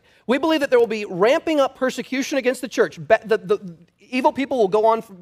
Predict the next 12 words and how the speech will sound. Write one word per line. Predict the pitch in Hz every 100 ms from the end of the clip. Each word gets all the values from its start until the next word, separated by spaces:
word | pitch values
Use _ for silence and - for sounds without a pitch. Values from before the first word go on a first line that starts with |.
| 160
being, | 220 208 180 165
uh, | 180 170 175
deceived | 165 - 247 233
and | 185 170
being | 226 208
deceived | 175 202 185 - _
all | 202 233
the | 240
way | 226
to | 208
the | 185
end. | 165